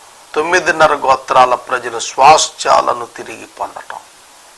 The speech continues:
స్వాస్థ్యాలను పంచుకోవటం,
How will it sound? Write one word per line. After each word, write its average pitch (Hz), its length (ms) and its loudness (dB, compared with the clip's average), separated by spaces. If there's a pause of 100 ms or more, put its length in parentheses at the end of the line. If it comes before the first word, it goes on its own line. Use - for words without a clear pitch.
(1500)
స్వాస్థ్యాలను 139 1040 4 (960)
పంచుకోవటం, - 720 -4